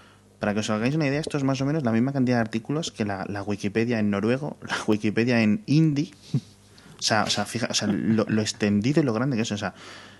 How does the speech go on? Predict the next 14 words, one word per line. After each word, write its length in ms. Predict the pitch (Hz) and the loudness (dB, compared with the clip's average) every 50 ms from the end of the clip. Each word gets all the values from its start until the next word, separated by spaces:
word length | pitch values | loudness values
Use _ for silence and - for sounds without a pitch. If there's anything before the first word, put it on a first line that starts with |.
| - _ | -20 _
cabe 180 | - - 123 131 | 0 2 2 4
tanto 280 | 127 143 151 147 147 139 | 4 2 2 2 0 0
casi 260 | 143 143 - - 156 | 0 0 0 -2 -2
como, 260 | - 117 104 101 92 | 0 0 0 0 -2
bueno, 360 | - 95 101 101 98 92 92 - - - - - - - | -4 -4 -4 -6 -6 -8 -12 -18 -16 -16 -16 -16 -16 -8
quiero 160 | - 98 98 - | -4 -4 -4 -4
decir, 180 | - 92 95 92 90 - 90 | -4 -6 -6 -6 -6 -8 -8
eh, 100 | 92 92 | -8 -6
sus, 220 | - - 95 - - - - | -6 -6 -8 -8 -10 -16 -10
sus, 680 | - - - - 95 95 95 95 92 82 - - - - | -8 -8 -6 -6 -6 -6 -6 -6 -8 -8 -10 -10 -12 -6
sus 180 | - 101 101 95 | -6 -6 -4 -4
diferencias, 560 | 98 95 98 98 101 123 - 120 101 - - | -6 -6 -4 -4 -4 -2 -4 -4 -6 -8 -6
claro, 240 | 104 107 120 123 - | -6 -6 -6 -4 -8
pero 260 | - - 78 78 | -10 -14 -14 -16